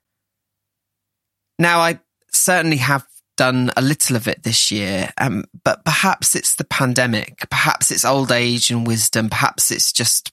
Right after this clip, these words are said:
because I'm so tired and exhausted from the past year. But I have done a lot less over-promising than I usually would.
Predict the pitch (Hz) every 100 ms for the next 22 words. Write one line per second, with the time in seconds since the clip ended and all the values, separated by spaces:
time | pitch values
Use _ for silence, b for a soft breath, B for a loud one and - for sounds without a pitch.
0 | - 120 - 123 - B B B B B
1 | - - 123 - 120 - - 113 110 110
2 | 110 110 - 127 123 - 117 - 113 113
3 | - 117 110 - 131 120 107 - B B
4 | B B B B B B B B B -
5 | - 165 135 175 180 - 160 143 135 b
6 | b b - 139 131 127 131 135 123 -
7 | - - - 139 135 123 - - 113 110
8 | 110 107 110 107 110 113 113 110 113 104
9 | 104 98 -